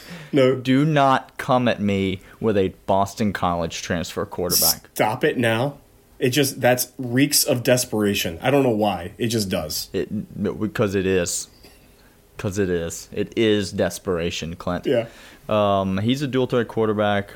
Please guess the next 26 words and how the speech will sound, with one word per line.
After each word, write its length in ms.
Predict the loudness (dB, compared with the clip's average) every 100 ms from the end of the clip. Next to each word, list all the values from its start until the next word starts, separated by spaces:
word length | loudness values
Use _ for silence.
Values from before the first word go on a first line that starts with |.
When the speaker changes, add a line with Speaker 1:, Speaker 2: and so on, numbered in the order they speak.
| -2
Speaker 2:
by 180 | 0 2
the 80 | 2
way. 680 | 2 4 2 2 0 -2
He's 200 | -4 -6
completed 400 | -4 -4 0 -2
fifty-nine 420 | -2 -4 -2 -2 -2
percent 320 | -6 -2 -2
of 60 | -2
his 120 | -4
passes. 1000 | -2 -2 -2 -2 0 0 -2 -8 -14 -20 _ -14
He 100 | -4
had 120 | -2 -2
an 120 | -2
injury 360 | -2 -2 -2
in 80 | -2
two 140 | -4 -2
thousand 240 | -2 -2
nineteen, 540 | -4 -4 -4 -4 -4
which, 260 | -6 -8 -12
which 220 | -10 -10 -6
made 160 | -4
him 120 | -4
not 180 | -4 -4
be 80 | -4
able 140 |
to 40 | -4